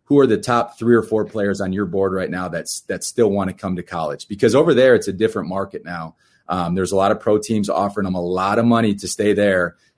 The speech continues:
And, um, you know, I got that text back, and there was one name on every single text message,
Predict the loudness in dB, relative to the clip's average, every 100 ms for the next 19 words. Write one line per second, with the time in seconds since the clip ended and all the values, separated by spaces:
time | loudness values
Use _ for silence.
0 | -6 -2 0 0 -2 -6 _ _ -8 -4
1 | -4 -4 -10 -8 -2 -2 -4 _ _ -10
2 | -4 0 0 2 0 2 0 0 -2 0
3 | 0 0 0 0 -2 0 2 2 2 0
4 | -2 -6 -6 -6 -4 -2 0 0 0 -2
5 | -4 -4 -6 -4 -6 -2 0 -2